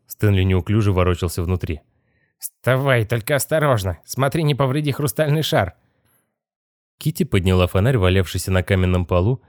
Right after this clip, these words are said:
вполголоса бранясь на бестолкового Стэнли.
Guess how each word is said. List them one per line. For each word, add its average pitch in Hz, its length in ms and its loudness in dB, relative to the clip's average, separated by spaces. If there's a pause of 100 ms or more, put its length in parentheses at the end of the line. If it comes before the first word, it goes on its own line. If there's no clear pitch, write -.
(220)
вполголоса 127 580 2
бранясь 101 400 2
на 98 100 0
бестолкового 95 640 0
Стэнли. 78 460 -4